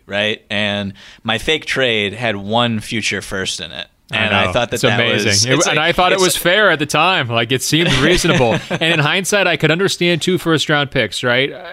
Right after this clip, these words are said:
Speaker 2: Or maybe even three and no swaps, 'cause you're saying, okay, like, you have to pay a premium for Holiday 'cause a lot of teams want him.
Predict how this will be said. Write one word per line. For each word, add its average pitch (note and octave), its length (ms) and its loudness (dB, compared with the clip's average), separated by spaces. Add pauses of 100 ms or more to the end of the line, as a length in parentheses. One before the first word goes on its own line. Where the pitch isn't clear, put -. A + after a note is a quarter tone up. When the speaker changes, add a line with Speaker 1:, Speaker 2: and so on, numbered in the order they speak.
Speaker 2:
Or D3 160 4
maybe A#3+ 280 0
even G3+ 220 2
three D3 320 0
and C3 120 0
no A#2 160 2
swaps, G2 500 -6
'cause A#2+ 160 -4
you're B2 120 -2
saying, B2 260 -2
okay, B2+ 480 2
like, A2 160 0
you B2 80 0
have C3+ 80 -2
to C#3 80 -6
pay C#3 160 0
a B2+ 80 0
premium C3 400 -4
for A#2+ 160 -6
Holiday A#2 360 2
'cause A2 160 -6
a G#2+ 60 -4
lot G#2+ 220 0
of A2 80 -4
teams A#2 280 -4
want G2+ 300 -2
him. G2+ 220 -2